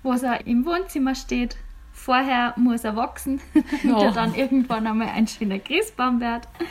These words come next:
Speaker 2: Ja, dann wird er
Speaker 1: Und
Speaker 2: umgehackt.
Speaker 1: dann wird er umgehackt und für viel Geld verkauft. Und wie gesagt, dann wird er eigentlich nur höchstens zwei Wochen
Speaker 2: Ja.
Speaker 1: oder so in den Stuben stehen.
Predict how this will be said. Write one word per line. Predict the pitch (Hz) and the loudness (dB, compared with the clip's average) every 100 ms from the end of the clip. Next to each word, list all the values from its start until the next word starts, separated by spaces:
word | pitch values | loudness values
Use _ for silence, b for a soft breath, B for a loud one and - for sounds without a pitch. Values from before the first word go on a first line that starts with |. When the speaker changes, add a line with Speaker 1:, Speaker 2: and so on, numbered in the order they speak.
| B B B | B B B
Speaker 2:
Ja, | 190 180 185 | -2 0 0
dann | 202 226 | 2 4
wird | 233 | 4
er | 269 | 6
Speaker 1:
Und | 302 269 | 6 6
Speaker 2:
umgehackt. | 254 240 247 - - - | 6 4 4 2 -8 -2
Speaker 1:
dann | 294 | 2
wird | 277 285 | 2 0
er | - | 2
umgehackt | 311 359 349 285 285 440 - - | 4 6 4 4 2 2 -6 -4
und | 330 | -2
für | 320 302 | 0 0
viel | - 294 320 | 0 0 2
Geld | 247 262 254 | 0 0 -2
verkauft. | 269 247 - 214 285 - - 262 | -6 -6 -4 -2 -2 -4 -8 0
Und | 247 247 | 0 0
wie | 277 | -4
gesagt, | 254 - 233 - | -6 -4 -4 -2
dann | 233 220 220 220 - - - - - - | -2 0 -2 -4 -14 -20 -18 -16 -16 -8
wird | 226 233 | -4 -2
er | 233 | -2
eigentlich | - 240 254 226 226 - | -2 0 0 0 -4 -2
nur | 226 240 | 0 2
höchstens | 247 247 - 247 247 | 0 -2 -4 -4 -4
zwei | 240 214 | -4 -2
Wochen | 208 240 - 269 | -4 -6 -6 -2
Speaker 2:
Ja. | 185 | 0
Speaker 1:
oder | - | -2
so | 190 233 | -4 -2
in | 240 233 | 0 0
den | 233 226 | -2 -4
Stuben | - - 320 233 214 | -6 -6 -2 -2 -2
stehen. | - 196 196 | -4 -4 -4